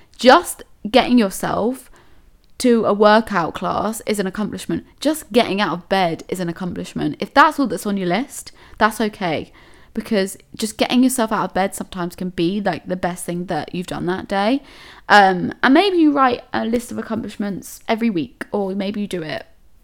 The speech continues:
once a month or something like that. It's really good to just understand how far you've come, what you've actually achieved that month.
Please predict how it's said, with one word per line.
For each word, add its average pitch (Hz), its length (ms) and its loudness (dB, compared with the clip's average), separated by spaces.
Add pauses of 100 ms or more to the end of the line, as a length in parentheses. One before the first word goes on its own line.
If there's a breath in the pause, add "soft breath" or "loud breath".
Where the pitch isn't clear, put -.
(560)
once 208 300 -6
a 208 40 -4
month - 360 -8 (100)
or 226 80 -4
something 226 300 -2
like 190 180 -6
that. 147 340 -6 (220 loud breath)
It's 220 100 -12
really 269 220 4
good 220 220 2
to 208 60 -6
just 202 200 -4
understand 190 600 -2
how 190 180 0
far 202 240 -2
you've 202 180 -6
come, 185 240 -2
what 226 160 2
you've 277 100 0
actually 294 300 0
achieved 269 460 -2
that - 160 -4
month. 156 260 -4